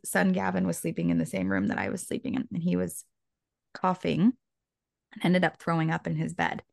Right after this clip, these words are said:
So I lifted him out of his bed and put him in the bathtub and then went and woke Kara and Trevor up. And I, like,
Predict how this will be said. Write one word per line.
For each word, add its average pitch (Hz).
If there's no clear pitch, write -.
So 180
I 180
lifted 185
him 180
out 170
of 170
his 165
bed 160
and 170
put -
him 160
in 82
the -
bathtub -
and 175
then 165
went -
and 165
woke -
Kara 160
and 165
Trevor 190
up. -
And 170
I, 170
like, 170